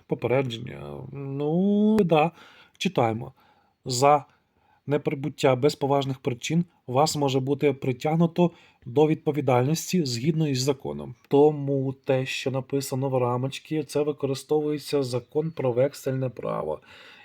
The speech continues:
І те, що в рамочці, воно ніякого відношення не має до цього спільного документа.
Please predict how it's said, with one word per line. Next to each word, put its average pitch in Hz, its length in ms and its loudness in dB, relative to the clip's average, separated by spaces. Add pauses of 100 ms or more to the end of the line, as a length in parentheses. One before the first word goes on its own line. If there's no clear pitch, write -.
І 123 80 -10
те, 139 200 -4
що - 220 -6
в 117 80 -2
рамочці, 160 560 -2
воно 120 260 -4
ніякого 143 560 -2
відношення 127 560 -4
не 123 80 -4
має 131 320 0 (340)
до 120 100 -6
цього 135 260 0
спільного 135 440 -2
документа. 120 640 -4